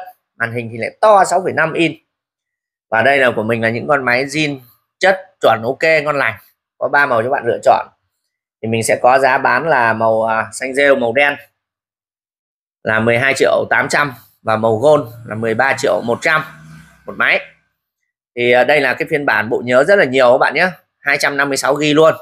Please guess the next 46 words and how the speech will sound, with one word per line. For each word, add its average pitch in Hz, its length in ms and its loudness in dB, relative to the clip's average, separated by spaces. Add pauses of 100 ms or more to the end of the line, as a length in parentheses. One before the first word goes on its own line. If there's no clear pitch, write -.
(480)
mười 110 100 -8
một 113 180 -4 (100)
Pro 110 140 -2
Max 147 200 -2
hai 131 160 -2
trăm 127 120 0
năm 127 100 2
mươi 123 80 -4
sáu 123 200 -2
gi. 139 120 2 (800)
Ai 117 160 -4
đang 120 180 -2
kết 147 160 0
thì 107 140 -4
chúng 110 180 -12
ta 131 80 -4
mua. 127 260 2 (480)
Cuối 117 140 0
năm 127 320 0
hàng 104 220 -4
hóa 113 300 0
càng 117 160 -4
lúc 147 200 0
càng 107 400 -2 (760)
khan 147 160 0
hiếm, 143 240 4 (320)
càng 113 280 -4
lúc 175 200 -2
càng 117 180 -2
hết. 190 200 0 (300)
Các 143 60 -4
bạn 131 240 -2
thấy 131 120 0
dạo 135 140 -4
này 113 160 -4 (160)
cái - 280 -8
mức 190 160 -4
độ, 120 260 2
mật 120 160 0
độ 127 240 2
mà 113 80 0 (100)
về 113 120 2
hàng 113 200 0
của 104 60 -6
mình 113 200 -6
nó 156 340 0